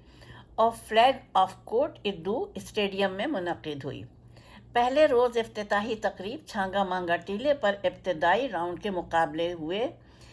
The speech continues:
جبکہ شام کو ثقافتی شو اور میوزیکل نائٹ کا انعقاد کیا گیا۔ دوسرے روز کا پروگرام تھا لیا کے ریتیلے ٹریک پر نیشنل و انٹرنیشنل ریسرز کی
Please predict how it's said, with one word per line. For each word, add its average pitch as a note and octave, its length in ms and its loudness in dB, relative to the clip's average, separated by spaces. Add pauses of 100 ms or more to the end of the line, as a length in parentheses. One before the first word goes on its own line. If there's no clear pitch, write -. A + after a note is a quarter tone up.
(220)
جبکہ A3+ 300 0
شام A#3 420 0
کو C#4+ 180 0
ثقافتی G3+ 760 -2
شو A#3 260 -2
اور D4+ 120 0
میوزیکل G3 680 -4
نائٹ E3+ 340 -2
کا A#3 80 0
انعقاد E3 440 -2 (120)
کیا D#3 220 -2
گیا۔ C3+ 280 -4 (880)
دوسرے C#4 540 0
روز B3+ 300 6
کا A#3 120 0
پروگرام F3+ 640 -2
تھا C4 180 -2
لیا G#3+ 480 0
کے A3+ 140 0
ریتیلے F#3+ 500 -4
ٹریک G3 480 0
پر A3+ 120 0
نیشنل B3+ 720 -2
و B3 40 -2 (100)
انٹرنیشنل G#3 920 -2
ریسرز G3+ 600 -2
کی A3 200 -8